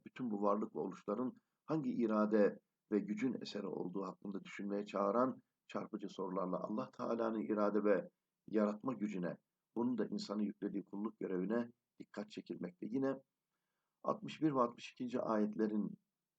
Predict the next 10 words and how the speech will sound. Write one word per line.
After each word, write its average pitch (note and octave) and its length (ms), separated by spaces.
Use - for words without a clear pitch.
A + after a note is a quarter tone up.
öldükten A2+ 420
sonra G#2+ 300
tekrar G#2+ 400
dirilmeyi F2+ 440
ve G#2+ 80
ilahi G#2+ 280
huzurda F#2 420
mahkeme-i A2 460
kübrada G2+ 360
yapılacak G#2 520